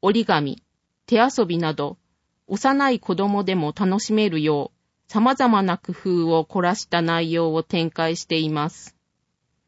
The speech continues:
メンバーの皆さんは、ニコニコした笑顔で帰っていく親子を見送るのが、本当に大好きで、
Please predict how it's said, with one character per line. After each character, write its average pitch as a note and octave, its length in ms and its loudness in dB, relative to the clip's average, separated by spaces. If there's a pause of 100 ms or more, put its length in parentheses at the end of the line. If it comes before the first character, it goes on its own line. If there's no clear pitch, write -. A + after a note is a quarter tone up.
(380)
メ C4+ 180 2
ン C4 140 2
バ G#3 160 4
ー - 20 0
の F3 140 0
皆 F#3+ 260 0
さ F3+ 180 0
ん D3+ 140 -2
は、 C#3+ 240 -4 (480)
ニ A#3 160 0
コ C#4+ 140 0
ニ B3 140 4
コ F#3 140 -2
し - 140 -8
た E3+ 100 -2
笑 F3+ 180 -2
顔 E3+ 220 2
で D3+ 140 -4
帰 - 140 -2 (100)
っ G3+ 60 -2
て - 180 -6
い D#3 80 -4
く - 140 -10
親 F#3 260 0
子 D3+ 180 -4
を D3 80 -2
見 D#3 200 -2
送 F3+ 200 -4
る F#3 140 0
の E3+ 160 0
が、 C#3+ 240 0 (480)
本 C4+ 240 4
当 C4 220 2
に B3 160 2
大 B3 240 2
好 - 160 -14
き D3+ 160 -2
で、 C#3+ 200 -4